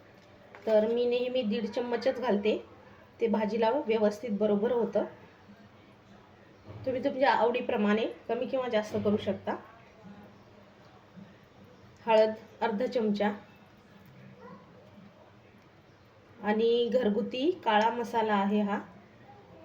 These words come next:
हा दोन चमचे. हा मी घरी बनवलेलाच मसाला आहे, याची रेसिपी मी चॅनलवर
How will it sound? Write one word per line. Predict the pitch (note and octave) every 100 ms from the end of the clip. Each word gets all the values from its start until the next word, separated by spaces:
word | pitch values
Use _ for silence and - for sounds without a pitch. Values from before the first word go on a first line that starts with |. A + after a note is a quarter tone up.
| - - - - - - - - - - - - - - - - - - - - D4+ C#4+ - - - -
हा | A3
दोन | G#3+ A3 A#3
चमचे. | A3+ A#3 G3+ A3 D4+ - - - - - - - - - - - - - - - - - - - - - G2+ - - - - - - - - B3+
हा | B3
मी | B3+
घरी | A#3+ G#3
बनवलेलाच | G#3 A#3 A3+ A3+ A3 A#3 B3+
मसाला | A3+ A3 G#3 G#3
आहे, | G3+ G#3+ C#4 - - - - - - -
याची | A3 G#3 C4+
रेसिपी | B3 - G#3 B3+
मी | C4+
चॅनलवर | A3+ A3 A#3 A3+